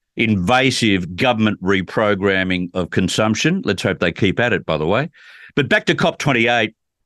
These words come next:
do not be surprised when you hear how a long list of nations sign up to some kind of new green pact to formulate government policy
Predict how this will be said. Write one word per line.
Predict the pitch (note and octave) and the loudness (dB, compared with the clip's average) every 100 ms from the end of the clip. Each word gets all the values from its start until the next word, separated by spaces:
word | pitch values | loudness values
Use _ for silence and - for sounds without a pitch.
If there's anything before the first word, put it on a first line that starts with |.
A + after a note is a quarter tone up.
| - A2 | -10 2
do | F3 | 4
not | G#3+ F3+ | 4 2
be | F3+ | 0
surprised | D#3+ D#3+ - B2 G2+ F#2+ A2+ F3+ F3+ | 0 -2 0 2 4 2 0 -2 -4
when | A#2 D3 | -2 0
you | E3 | 0
hear | D3 A2 G2 A2 | 0 0 0 0
how | A2+ G#2+ | 0 0
a | G#2 | 0
long | G2 A#2+ C#3+ E3 | 0 0 0 -2
list | C#3 C#3 - | -2 -4 -6
of | D3+ | -4
nations | C3+ F#2+ F2 C3 A#3 A#3+ - _ _ _ _ _ - | 0 0 -2 -4 -4 -6 -14 _ _ _ _ _ -4
sign | - - D#3+ E3+ | 0 2 2 2
up | C#3+ C#3 | 2 0
to | B2+ | -2
some | A#2 C3+ A#2+ | 0 0 0
kind | C3 A2+ | 0 0
of | G2 | 0
new | A2 C3 C#3+ | 2 2 0
green | A2 A2 B2+ A#2 G2 | 0 0 2 0 -4
pact | - B2 D3 - - - _ _ _ _ | -4 -2 -2 -6 -20 -20 _ _ _ _
to | D3 | -4
formulate | - - E3+ F3+ F#3+ G3 F#3+ F3+ F3 B2+ | -4 -2 2 4 4 2 4 4 2 -2
government | C#3 D#3 C#3+ D3 C3 - | -2 0 0 -2 -2 -2
policy | C#3+ B2 A2 A2 A2 | -2 0 -2 -4 -4